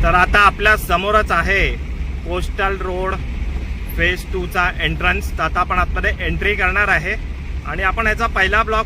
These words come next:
पण बनवलेला आहे, Marine Lines to वर्लीपर्यंत, तो पण तुम्हाला डिस्क्रिप्शनमध्ये देण्यात येईल. आणि आता आपण टनलच्या आतमध्ये आलेलो आहे. स्पीड लिमिट इथे सिक्स्टी आहे, तीन रोज आहेत इकडे,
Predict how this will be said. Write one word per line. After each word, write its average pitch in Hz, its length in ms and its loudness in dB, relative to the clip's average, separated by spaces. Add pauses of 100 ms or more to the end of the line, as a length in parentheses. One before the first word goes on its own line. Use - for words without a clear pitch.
पण 226 320 -2
बनवलेला 196 440 2
आहे, 170 200 4 (760)
Marine 175 280 -2
Lines 202 260 0
to 226 120 0
वर्लीपर्यंत, 180 600 2 (140)
तो 170 80 -4
पण 196 220 -4 (100)
तुम्हाला 202 420 0 (140)
डिस्क्रिप्शनमध्ये 190 680 -4
देण्यात 190 340 0
येईल. 196 180 0 (520)
आणि 175 320 -2 (300)
आता 165 180 -4
आपण 202 260 -2 (1500)
टनलच्या 196 400 0
आतमध्ये 196 440 2
आलेलो 202 240 2
आहे. 190 280 2 (1200)
स्पीड 196 240 0
लिमिट 196 300 -2
इथे 202 180 -2
सिक्स्टी 196 360 -4
आहे, 202 180 0
तीन 196 240 -4
रोज 202 260 -4
आहेत 185 160 -2
इकडे, 175 260 -2